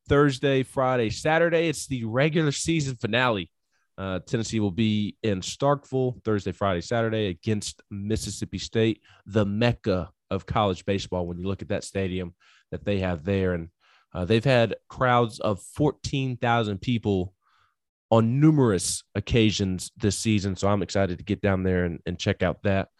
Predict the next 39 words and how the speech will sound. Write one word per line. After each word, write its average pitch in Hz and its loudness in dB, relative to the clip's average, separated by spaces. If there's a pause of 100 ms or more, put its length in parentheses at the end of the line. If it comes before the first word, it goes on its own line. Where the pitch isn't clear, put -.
(300)
environment. 98 2
Mississippi 131 0
State, 113 4
not 127 2
a 147 2
very 147 4
good 131 0
baseball 117 2
team, 92 -4 (200)
won 120 2
the 123 0
national 120 2
championship 120 -2
last 117 0
year, 117 -2 (460)
probably 156 6
gonna 143 4
miss 135 2
the 120 -8
S 120 4
E 120 -2
C 110 -4
tournament 104 0 (400)
a 98 6
year 101 6
later. 82 0 (160)
They're 131 0
gonna 180 4
go 156 10
from 139 0
winning 143 2
the 127 -2
national 127 0
championship 104 -2 (340)
to - 2
missing 131 2
out 117 0 (260)
on 107 -2
the 104 -4